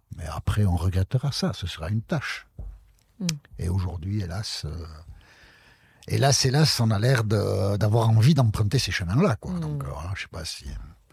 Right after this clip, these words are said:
Speaker 1: on ne sait pas de quoi sera fait le futur. Peut-être
Speaker 2: Hmm.
Speaker 1: on, on ne les empruntera pas, mais enfin,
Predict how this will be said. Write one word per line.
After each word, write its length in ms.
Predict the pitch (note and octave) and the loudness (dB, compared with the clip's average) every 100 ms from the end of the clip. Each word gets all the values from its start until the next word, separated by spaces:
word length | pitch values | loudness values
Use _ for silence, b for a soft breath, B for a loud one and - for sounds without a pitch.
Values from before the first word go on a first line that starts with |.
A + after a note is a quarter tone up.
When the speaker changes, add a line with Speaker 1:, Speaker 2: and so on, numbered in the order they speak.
| b b b b | b b b b
Speaker 1:
on 60 | F2 | -6
ne 40 | F#2+ | 0
sait 100 | B2 | 2
pas 140 | G3 | 4
de 80 | B2 | 4
quoi 160 | G#2+ | 2
sera 220 | F#2+ G2+ F#2+ | 0 0 2
fait 100 | G2+ | 0
le 60 | |
futur. 440 | - F#2 - C#2+ - | 0 -6 -6 -10 -6
Peut-être 380 | - A2+ A2 G2+ | -2 0 2 2
Speaker 2:
Hmm. 60 | |
Speaker 1:
on, 680 | E2+ D#2+ E2+ E2 E2 D#2+ E2 B B - | 2 0 -4 -6 -6 -6 -8 B B 2
on 140 | A2 | 4
ne 80 | A2 | 6
les 160 | A#2 G#2+ | 6 4
empruntera 540 | A2+ - A#2 A2 C3 | 4 4 4 4 4
pas, 180 | G#3+ D3 | 6 4
mais 100 | F#2+ | 2
enfin, 340 | D#2+ - B2+ | -2 0 0